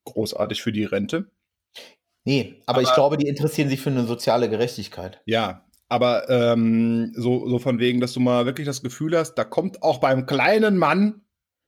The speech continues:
Speaker 1: also
Speaker 2: Endlich
Speaker 1: dir,
Speaker 2: was
Speaker 1: nicht
Speaker 2: an.
Speaker 1: mir, da kommt auch mal was an. Ja.
Speaker 2: <laughs> Stimmt.
Speaker 1: So, das, das gab's halt die letzten zehn, fünfzehn Jahre gefühlt nicht. Ich meine, ich geb's auch offen zu, ich hab auch mal F D P gewählt, weil ich wirklich die Hoffnung hatte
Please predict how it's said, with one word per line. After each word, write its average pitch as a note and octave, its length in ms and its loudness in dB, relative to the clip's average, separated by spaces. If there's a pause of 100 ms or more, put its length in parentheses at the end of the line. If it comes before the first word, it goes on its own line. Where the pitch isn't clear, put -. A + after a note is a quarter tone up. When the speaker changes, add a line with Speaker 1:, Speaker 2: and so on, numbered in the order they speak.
(280)
Speaker 1:
also B2+ 160 2
Speaker 2:
Endlich C#3 260 2
Speaker 1:
dir, F#3 80 2
Speaker 2:
was - 180 0
Speaker 1:
nicht D3 260 -2
Speaker 2:
an. C3+ 60 -4
Speaker 1:
mir, D#3+ 200 2
da C#3+ 100 2
kommt D3 200 -2
auch C#3+ 60 2
mal C3+ 140 4
was A#2 240 0
an. D3+ 140 -2 (240)
Ja. A2 200 -2 (640)
Speaker 2:
<laughs> - 640 -6
Stimmt. - 300 -6
Speaker 1:
So, A#2+ 120 0
das, A#2+ 200 -6
das C3 340 -4
gab's C4+ 280 0
halt A#3+ 180 2
die A3+ 60 0
letzten A#2 880 2
zehn, A2+ 300 0
fünfzehn A#2 420 -2
Jahre G#2 320 2
gefühlt G#2 420 -6
nicht. G#2 240 -4
Ich - 120 -12
meine, B2 180 4
ich B2 80 -2
geb's D3+ 180 0
auch C#3+ 100 0
offen C#3 220 -2
zu, F3+ 200 -2
ich B2+ 100 -4
hab C#3+ 100 0
auch C#3 80 0
mal C3+ 180 2
F B2 140 -2
D A#2 100 -2
P G3+ 220 0
gewählt, C3 340 2
weil A2+ 140 4
ich A2+ 120 0
wirklich C#3+ 240 -4
die C#3 100 -2
Hoffnung B2+ 340 0
hatte F3+ 340 -2